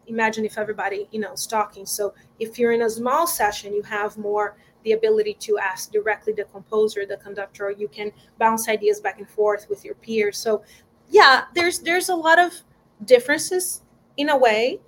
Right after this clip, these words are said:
of, of behavior and how to be, not necessarily the playing. The playing is,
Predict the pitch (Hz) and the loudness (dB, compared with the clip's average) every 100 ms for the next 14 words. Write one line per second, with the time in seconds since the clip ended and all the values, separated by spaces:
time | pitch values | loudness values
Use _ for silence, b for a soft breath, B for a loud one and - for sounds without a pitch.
0 | _ _ _ _ _ _ _ - _ - | _ _ _ _ _ _ _ -20 _ 0
1 | 247 240 285 - 277 254 240 226 233 247 | 0 0 -4 -2 -4 2 4 4 4 2
2 | 285 _ 226 220 220 226 220 214 254 B | 0 _ -14 -6 -4 -2 -4 -6 -6 B
3 | B 269 349 392 359 311 269 262 247 220 | B -2 0 0 -2 -6 -2 0 0 -4
4 | - 196 - _ _ 277 277 415 523 415 | -6 -16 -16 _ _ -6 0 2 4 2
5 | - | 0